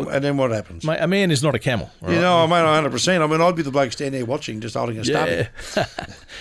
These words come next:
Speaker 1: Yeah, so, so some for the onions, some for the cook. Always, uh, always important. So get, get your, uh, your onions nice and brown, and then I'll stuff that into the chicken, along with some cream cheese, some Philly cream cheese,
Speaker 2: Yep.
Speaker 1: and just jam that in there. Make sure you've got that pocket filled up nice and tight.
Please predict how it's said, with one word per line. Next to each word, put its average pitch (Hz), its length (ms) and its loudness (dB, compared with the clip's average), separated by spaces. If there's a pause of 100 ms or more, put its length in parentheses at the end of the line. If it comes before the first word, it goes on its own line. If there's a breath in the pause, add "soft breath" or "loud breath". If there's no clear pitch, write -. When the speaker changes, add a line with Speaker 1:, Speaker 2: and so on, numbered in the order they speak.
(100)
Speaker 1:
Yeah, - 140 0
so, 151 240 2
so 175 180 0
some 202 200 2
for 151 80 2
the 135 120 4
onions, 151 300 2
some 151 180 -2
for - 80 -4
the 95 60 -6
cook. - 280 -2 (140)
Always, 113 420 0
uh, 101 240 2
always 104 200 0
important. 127 360 -2 (460 loud breath)
So 180 160 2
get, 170 260 0
get 165 140 0
your, 131 180 4
uh, 123 300 2
your 127 160 2
onions 123 240 0
nice 120 220 0
and 104 80 -4
brown, 135 340 2
and 127 180 -2
then 127 140 2
I'll 113 100 2
stuff - 240 -2
that 120 160 0
into 110 200 0
the 101 100 -8
chicken, 127 440 -4
along 135 260 2
with 120 100 0
some 107 160 -4
cream 117 260 0
cheese, 117 320 -2
some 98 140 -8
Philly 110 260 -2
cream 101 240 -2
cheese, 127 340 -2 (200 soft breath)
Speaker 2:
Yep. 120 240 -8
Speaker 1:
and 104 100 -6
just 107 160 -2
jam 107 200 0
that 107 120 -2
in 110 120 -2
there. 165 200 -2 (380 soft breath)
Make 139 160 -2
sure 139 100 2
you've 113 160 0
got 117 140 -2
that 113 160 0
pocket 117 280 -2
filled 113 220 2
up 110 140 0
nice 113 260 -2
and 92 80 -6
tight. 135 220 -2